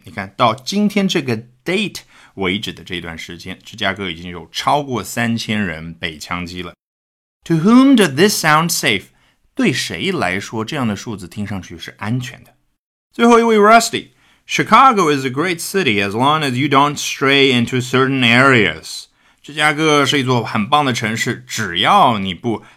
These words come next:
stray into certain areas啊，这个stray大家一猜就知道，肯定是走啊这样的一个意思。你只要不走到某些区域当中就没问题了。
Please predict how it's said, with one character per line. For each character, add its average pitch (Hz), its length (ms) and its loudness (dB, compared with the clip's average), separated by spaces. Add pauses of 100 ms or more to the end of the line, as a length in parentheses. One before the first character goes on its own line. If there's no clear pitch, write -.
(100)
stray 147 520 0
into 123 360 0
certain 107 380 -4
areas 82 580 -10
啊， 101 360 -8
这 131 120 -12
个 120 80 -4
stray - 320 -8
大 117 120 -14
家 123 60 -8
一 165 120 -8
猜 165 300 0
就 143 120 -4
知 123 100 -10
道， 107 120 -6
肯 107 220 -6
定 165 120 -2
是 160 240 -6 (280)
走 87 400 -4
啊 131 340 2
这 139 100 -10
样 127 80 -2
的 113 80 -4
一 110 40 -4
个 123 120 -2
意 165 160 -4
思。 120 280 -8
你 131 140 -6
只 - 200 -10
要 127 100 -2
不 165 140 -12
走 92 280 -10
到 120 160 -2
某 107 200 -6
些 - 140 -8
区 - 200 -14
域 87 80 -10
当 82 180 -12
中 85 140 -14
就 85 100 -14
没 82 140 -14
问 82 180 -14
题 87 140 -20
了。 90 120 -20